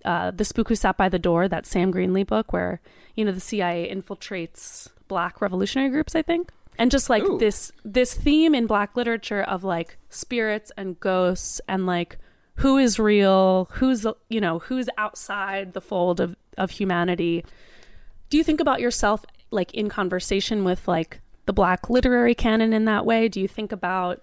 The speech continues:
Speaker 1: you know, Blackness and loneliness as linked? Like, is there a link there for you? Or is it just, like, the songwriter point of view of, like, I'm alone?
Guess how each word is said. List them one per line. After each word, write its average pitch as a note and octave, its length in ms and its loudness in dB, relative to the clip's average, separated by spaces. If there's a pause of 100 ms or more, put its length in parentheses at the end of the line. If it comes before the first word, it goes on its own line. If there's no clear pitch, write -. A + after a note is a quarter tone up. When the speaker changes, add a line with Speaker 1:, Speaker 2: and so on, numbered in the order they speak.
Speaker 1:
you G#3+ 100 -6
know, F3+ 320 -4 (160)
Blackness G3 560 -2
and F#3 240 -4
loneliness A3 720 2
as F3 200 -2
linked? F3 680 0
Like, G3+ 180 -2
is G3+ 200 -2
there G3 160 2
a F#3 60 2
link G3 340 0
there G#3+ 180 0
for - 180 -6
you? C4 360 0
Or G#3+ 140 2
is G#3+ 140 0
it G3+ 160 -2
just, G3 400 -4
like, F3 340 -8 (420)
the G#3 80 -6
songwriter F3+ 680 0
point F3+ 240 0
of E3+ 120 -2
view F3 180 2
of, F3 140 -2
like, F3 320 -2
I'm - 160 -6
alone? E3+ 440 -10